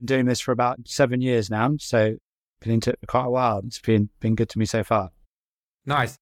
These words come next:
Speaker 2: What was, what sort of sparked your interest in the corporate side of law? How did you get into that?
Speaker 1: Yeah, well, when I was coming through uni, I, I did s-,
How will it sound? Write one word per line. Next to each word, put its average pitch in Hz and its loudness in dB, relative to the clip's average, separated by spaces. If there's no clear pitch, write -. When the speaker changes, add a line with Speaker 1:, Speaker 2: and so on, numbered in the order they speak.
Speaker 2:
What 147 -2
was, 160 -4
what - -6
sort - -2
of - -12
sparked 127 -4
your 120 0
interest 101 -2
in 95 0
the 110 -4
corporate 101 -2
side 82 -2
of - -2
law? 85 0
How 95 -2
did - -2
you 98 0
get 101 -2
into 95 -2
that? 90 -2
Speaker 1:
Yeah, 123 -2
well, 117 0
when 120 -4
I 110 4
was 104 -2
coming 104 0
through 113 -6
uni, 107 0
I, 101 -2
I 98 -14
did 104 2
s-, - -4